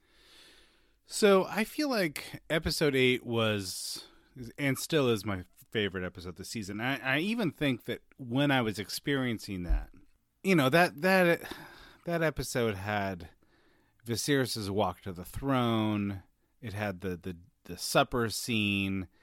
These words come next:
It had the, the prophecy at the end. Or not the prophecy, but the, the, the, you know, the misunderstanding at the end. It had,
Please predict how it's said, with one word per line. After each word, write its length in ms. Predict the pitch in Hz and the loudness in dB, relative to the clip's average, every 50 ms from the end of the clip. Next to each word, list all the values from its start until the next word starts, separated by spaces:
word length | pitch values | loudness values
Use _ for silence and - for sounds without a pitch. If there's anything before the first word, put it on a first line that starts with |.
| _ _ _ _ - | _ _ _ _ -16
It 140 | 113 101 | -14 -12
had 320 | 92 98 104 101 98 90 82 | -8 -4 -4 -4 -4 -6 -8
the, 360 | 92 90 90 87 87 90 87 | -8 -8 -6 -8 -8 -10 -10
the 100 | 80 92 | -12 -12
prophecy 640 | 85 - - 120 110 107 - - 104 - - 110 101 95 | -12 -4 0 0 0 0 -2 -6 -10 -10 -8 -6 -6 -6
at 160 | 90 82 - | -6 -8 -10
the 180 | 104 101 104 | -10 -6 -4
end. 580 | 104 104 101 98 98 95 95 92 92 90 - - _ _ _ _ _ _ _ _ | -4 -2 -2 -2 -2 -4 -4 -4 -4 -6 -8 -12 _ _ _ _ _ _ _ _
Or 60 | - 113 | -6 -4
not 140 | 107 104 | -4 -4
the 60 | 92 - | -4 -4
prophecy, 520 | - 95 90 87 82 - - - - 90 | -4 -4 -4 -4 -4 -10 -16 -12 -12 -12
but 220 | 82 85 82 - | -12 -12 -14 -14
the, 200 | - 87 82 80 80 82 | -12 -12 -12 -12 -12 -12
the, 140 | 101 98 85 | -12 -12 -12
the, 420 | 92 98 107 98 95 92 104 107 - _ - | -8 -8 -8 -8 -6 -8 -10 -12 -12 _ -10
you 100 | 113 92 | -10 -10
know, 80 | 82 | -10
the 100 | 82 95 | -10 -4
misunderstanding 920 | 101 123 135 - - 127 107 101 95 - - 123 110 107 107 104 104 101 98 92 - _ _ | 0 0 0 2 0 -2 -2 -2 -4 -4 -4 -4 -4 -2 -2 -4 -4 -4 -6 -8 -12 _ _
at 60 | - - | -20 -16
the 180 | 101 98 101 | -12 -10 -8
end. 400 | 101 101 101 101 101 101 90 85 _ _ _ _ _ _ _ _ _ _ _ _ _ | -6 -6 -6 -6 -8 -8 -10 -12 _ _ _ _ _ _ _ _ _ _ _ _ _
It 140 | _ 131 113 | _ -8 -8
had, 380 | 113 113 107 101 95 92 90 | -4 -2 -2 -2 -2 -6 -10